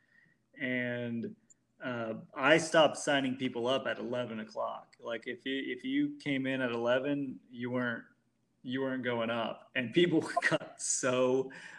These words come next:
mad at me. People would get so angry showing up at eleven o'clock and be, and being mad.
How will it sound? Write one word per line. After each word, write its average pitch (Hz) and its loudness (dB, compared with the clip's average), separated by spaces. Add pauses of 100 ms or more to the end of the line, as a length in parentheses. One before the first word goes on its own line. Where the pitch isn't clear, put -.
(120)
mad 123 2
at 113 0
me. 110 -6 (340)
People 143 6
would 135 6
get 123 2
so 127 2
angry 117 -2
showing 127 0
up 123 0
at 120 2
eleven 120 0
o'clock 110 -2
and 110 -2
be, 113 -4
and 117 -14
being 110 -8
mad. 107 -4